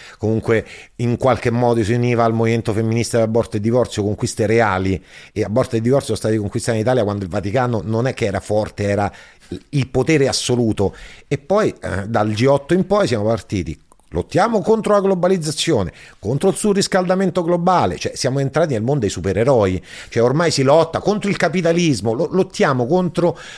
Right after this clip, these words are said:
cose con le quali non possiamo vincere, e il senso di depressione che ti può dare, eh, l-, l'incapacità di incidere sul reale è quello che secondo me sta causando la maggior parte delle sofferenze psicologiche,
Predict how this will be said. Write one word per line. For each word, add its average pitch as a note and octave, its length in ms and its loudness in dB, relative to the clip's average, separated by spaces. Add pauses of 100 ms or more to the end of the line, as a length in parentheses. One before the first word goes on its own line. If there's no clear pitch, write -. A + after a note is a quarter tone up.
(100)
cose G#3+ 540 0
con F3 220 2
le F3 100 4
quali F#3 220 2
non D#3+ 160 0
possiamo D#3 420 0
vincere, G#2+ 560 0 (300)
e D#3 360 2
il B2+ 160 0
senso A3 500 0
di C#3+ 420 -2
depressione A#2+ 1200 2
che B2+ 200 -4
ti A#2+ 100 -6
può A2+ 140 0
dare, A#2 500 2 (300)
eh, G#2 100 -4
l-, F2+ 420 -6 (280)
l'incapacità C#3+ 600 0
di C#3 120 -2
incidere C3 580 2
sul A#2 300 0 (120)
reale G#2 560 0 (440)
è - 160 -4
quello C4+ 320 2
che C3 80 -2
secondo E3 400 0
me F#3+ 120 0
sta - 380 -2
causando E3+ 540 0
la C3 80 2
maggior C#3 360 -2
parte E3+ 340 0
delle A#2 100 2
sofferenze B2 500 -4
psicologiche, G2 720 -4